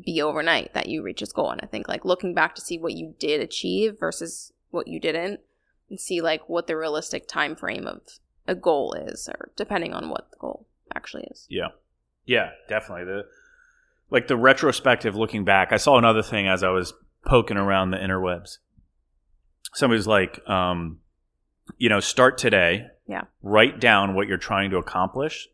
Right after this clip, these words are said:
Speaker 2: and then write the current status of it." So, for example, um, you know, if I said today, "Look, one of my goals for twenty twenty-one is to save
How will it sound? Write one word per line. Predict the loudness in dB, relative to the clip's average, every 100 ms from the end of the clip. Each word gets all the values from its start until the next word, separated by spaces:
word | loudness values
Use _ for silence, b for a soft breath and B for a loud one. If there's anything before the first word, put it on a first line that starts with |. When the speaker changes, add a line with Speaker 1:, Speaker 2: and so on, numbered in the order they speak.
| _
Speaker 2:
and | -4
then | -2 0
write | 6 6 4 -2
the | -6
current | -4 -2 -2 -2
status | -6 -4 -2 -4 -8 -12
of | -12
it." | -12 -18 _ -12
So, | -2 0 2 -2 -4
for | -4
example, | -2 -2 -4 -6 -10 -10 _
um, | -2 -2 -4 -6 -12 b b b b b b b b _ _ _ _
you | 2
know, | 4 6
if |
I | 8 8
said | 8 2
today, | 4 4 6 4 2 -2 -10
"Look, | 0 0 2
one | 0
of | 2
my | 4 4
goals | 4 4 4 2
for | -4
twenty | -2 -2
twenty-one | -2 -4 0 2 4 2
is | 0 -4 -4
to | -8
save | -6 2 4 4 2 -2 -14